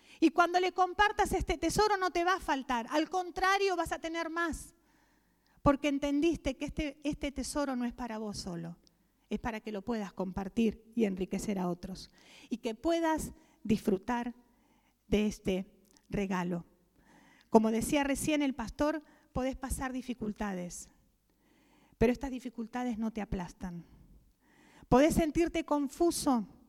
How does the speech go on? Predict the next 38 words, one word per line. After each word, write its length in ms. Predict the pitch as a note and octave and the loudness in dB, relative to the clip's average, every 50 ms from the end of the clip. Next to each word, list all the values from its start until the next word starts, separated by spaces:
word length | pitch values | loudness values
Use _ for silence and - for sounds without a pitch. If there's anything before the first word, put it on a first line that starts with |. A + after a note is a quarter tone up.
| _ _ _ _ _ _ _ _ _ _ _ _ | _ _ _ _ _ _ _ _ _ _ _ _
pero 200 | - A#3+ A3+ A#3 | 0 2 2 2
no 180 | A#3+ B3+ B3+ | 2 2 2
caes 500 | B3+ B3+ B3 A#3+ A#3 A3 G#3 G3 - - - | 0 0 0 0 0 0 -2 -4 -10 -12 -10
en 120 | - A3 G3+ | -8 -6 -6
la 120 | G3+ G3+ | -4 -6
desesperación. 920 | G#3 F#3 - G#3+ G#3 - - G3+ G3 F#3+ - - - G#3+ G3 G3 F#3+ F3 - - - _ _ _ _ _ _ _ - - - - - - C#4+ - | -6 -4 -4 -6 -4 -2 -2 -2 -2 -4 -4 -2 0 0 0 0 -2 -6 -8 -14 -20 _ _ _ _ _ _ _ -20 -20 -20 -20 -20 -20 -2 6
Podés 260 | - C#4 D4 E4+ G4 - | 10 10 10 10 10 8
sentirte 500 | - F#4 E4+ D4+ F#4 F#4+ F4 - G4 F4+ | 6 4 6 6 4 4 4 2 -2 0
perseguido, 800 | - E4+ D#4+ D#4 - - D#4+ D#4 D4 F4 F#4 F#4+ G4 G4 F#4+ - | 2 2 2 2 2 2 2 2 2 2 2 4 4 2 0 0
pero 260 | - D#4 D4 C#4+ C#4 C4+ | 0 0 0 0 0 0
nunca 560 | C4+ C#4+ E4 F4 F#4 F#4+ F4 _ E4 D#4+ D4+ | 0 0 -2 -2 -4 -8 -10 _ -8 -8 -6
Dios 400 | C#4+ D4 C#4+ C#4 B3+ G#3+ - - | -6 -8 -8 -8 -10 -12 -12 -10
te 120 | - B3+ A#3+ | -8 -8 -6
va 100 | A#3 A#3 | -6 -6
a 60 | A#3 | -4
abandonar. 600 | A#3 A#3+ A#3 A3+ A3 A3 A3 G#3+ G#3 G3+ G#3 G3+ _ _ _ _ _ - - - _ | -4 -6 -6 -6 -6 -6 -6 -6 -8 -8 -10 -14 _ _ _ _ _ -20 -20 -6 _
Podés 280 | - B3 A#3+ C#4+ D4+ - | 0 2 4 4 2 2
sentirte 640 | - D4 D4 C#4+ - D#4 D#4+ D#4+ D4+ - E4 D#4+ | 2 0 0 0 0 2 0 0 0 -2 -2 -2
que 140 | - - C4 | -2 -2 -4
ya 180 | - - D#4+ | -2 -2 -4
no 160 | E4 E4 E4 D#4+ | -2 -4 -4 -4
das 200 | E4 D4 B3 - | -6 -6 -6 -6
más, 460 | D4+ E4+ E4 D4+ B3+ G3+ - - - _ _ _ _ _ _ _ _ _ _ _ _ _ _ | -4 -4 -4 -4 -4 -6 -10 -12 -14 _ _ _ _ _ _ _ _ _ _ _ _ _ _
pero 220 | - A#3+ A3+ A3+ | -10 -10 -8 -8
no 180 | A3+ A#3 A#3+ A#3+ | -6 -6 -6 -6
vas 240 | A#3 A#3 A3 - - | -6 -6 -8 -8 -10
a 60 | G3 | -10
ser 380 | - - A3 G#3 G3 F#3+ G3 - _ _ _ _ _ _ _ _ | -8 -6 -6 -6 -6 -8 -10 -16 _ _ _ _ _ _ _ _
destruido. 720 | G3+ G3 F#3 F3+ - - G3 F#3+ F#3+ F#3 F#3 F#3 F3 - _ _ _ _ _ _ _ _ _ _ _ _ | -8 -8 -8 -6 -6 -6 -4 -4 -4 -4 -6 -6 -10 -12 _ _ _ _ _ _ _ _ _ _ _ _
Por 160 | - A3 A3+ | -8 -6 -6
eso 200 | C4 B3+ - C4+ | -6 -6 -6 -8
es 140 | B3+ - - | -8 -6 -4
tan 200 | - C4+ C#4 C#4+ | -2 -2 0 0
importante 640 | C#4+ C#4+ - C4 A#3+ A#3+ - C4+ C4 C4 C4 C4+ B3+ | 0 -2 -2 -4 -6 -4 -2 -2 -2 0 -2 -4 -4
cómo 260 | - B3 A#3+ A#3 A#3 | -2 -2 -2 -2 -4
comunicamos 640 | - B3 A#3 A3+ A3 A3 A3 - B3 A#3+ A#3+ A#3 - B3 | -4 -4 -4 -4 -4 -6 -6 -6 -4 -4 -4 -6 -6 -8
el 80 | A#3 | -8
mensaje, 640 | A3 G#3+ G#3+ G#3 F#3+ - B3+ A3+ G3+ - - A3+ G3+ | -8 -8 -8 -8 -8 -6 -6 -6 -8 -10 -12 -14 -14